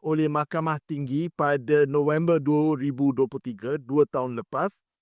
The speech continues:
Syed Saddiq menarik diri daripada kepimpinan parti. Timbalannya, Amirah Aisyah Abdul Aziz mengambil alih. Sejak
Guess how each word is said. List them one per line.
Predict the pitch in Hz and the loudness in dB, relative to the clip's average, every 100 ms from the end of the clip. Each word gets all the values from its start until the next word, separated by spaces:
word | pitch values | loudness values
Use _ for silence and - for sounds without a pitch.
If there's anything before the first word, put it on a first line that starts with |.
| _ | _
Syed | - 220 247 - | 2 4 4 2
Saddiq | 185 190 180 | 2 4 2
menarik | 175 185 220 226 | 2 4 4 2
diri | 147 156 156 160 | -4 -4 -4 -2
daripada | 156 156 - 135 131 160 | 0 -2 -4 -6 -4 -6
kepimpinan | - 175 151 123 113 131 135 147 | -2 -4 -4 -8 -10 -8 -6 -4
parti. | 185 233 - 170 98 - _ _ | 2 2 2 -6 -8 -14 _ _
Timbalannya, | 202 196 196 214 269 285 233 139 135 220 - | 0 4 6 6 6 2 0 -2 -2 -4 -6
Amirah | - 170 180 180 196 190 196 175 - _ _ | -4 -2 0 2 2 2 2 2 -4 _ _
Aisyah | - 160 170 190 180 170 143 | -6 -2 -2 2 2 2 -2
Abdul | 147 165 - | -6 -6 -6
Aziz | 120 107 160 156 | -8 -4 -4 -2
mengambil | 190 180 175 185 202 | -2 0 2 2 2
alih. | 202 247 202 107 _ _ _ - | 0 0 0 -2 _ _ _ 0
Sejak | 208 339 | 4 4